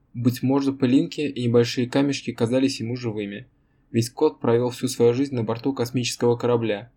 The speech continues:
и никогда не видел настоящих птиц. В блистерном отсеке Эш неустанно следил за показаниями приборов. Будучи единственным членом экипажа, не пьющим кофе,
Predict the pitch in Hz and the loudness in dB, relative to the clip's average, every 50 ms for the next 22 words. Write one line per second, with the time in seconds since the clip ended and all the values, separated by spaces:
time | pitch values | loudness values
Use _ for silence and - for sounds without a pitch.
0 | _ _ _ _ _ _ - 117 120 120 123 123 135 123 113 113 117 120 139 139 | _ _ _ _ _ _ -4 -4 -2 -2 -2 0 0 0 0 0 2 2 0 2
1 | 131 117 113 107 - - 110 110 117 113 - 110 - - - - - 139 - - | 0 -4 -4 -6 -4 -2 0 0 0 -2 -4 -6 -8 -8 -8 -8 -8 -8 -10 -14
2 | _ _ _ _ _ _ _ _ _ _ _ _ _ _ _ _ _ _ _ _ | _ _ _ _ _ _ _ _ _ _ _ _ _ _ _ _ _ _ _ _
3 | _ - 113 117 123 139 135 135 - 139 120 127 127 127 127 127 - - 160 156 | _ -2 2 4 6 6 4 4 0 2 4 4 4 4 2 0 0 -2 -2 -2
4 | - - 113 104 95 - - 123 135 135 - - - _ _ 143 120 117 117 117 | 0 0 0 0 0 -2 0 0 0 0 -2 -8 -10 _ _ -6 -2 -2 -2 -2
5 | - - 131 131 127 120 123 - 117 113 123 139 139 123 117 117 117 - 117 110 | 0 0 2 2 2 0 0 0 2 4 4 4 2 2 0 -2 0 0 2 2
6 | 120 120 120 120 117 117 110 - 120 117 110 110 107 104 98 98 - - _ _ | 4 2 4 2 2 0 0 0 -2 -2 0 0 -2 -2 -2 -6 -8 -12 _ _
7 | _ _ _ _ 113 123 127 123 120 - 123 117 117 120 131 135 - - - 123 | _ _ _ _ 0 2 2 2 2 2 2 2 4 2 2 0 0 0 -2 -2
8 | 117 117 113 113 - - 120 120 117 117 113 113 113 - 120 - 139 139 143 123 | -2 -2 -2 -4 -4 0 0 0 2 0 -2 -2 -2 -4 -2 0 0 0 0 0
9 | 113 107 110 101 - 120 120 113 - - 117 120 - 131 131 127 - 110 101 110 | -2 -4 -4 -8 -2 0 0 0 0 -2 -6 -6 -4 -4 -6 -4 -6 -8 -8 -8
10 | - | -10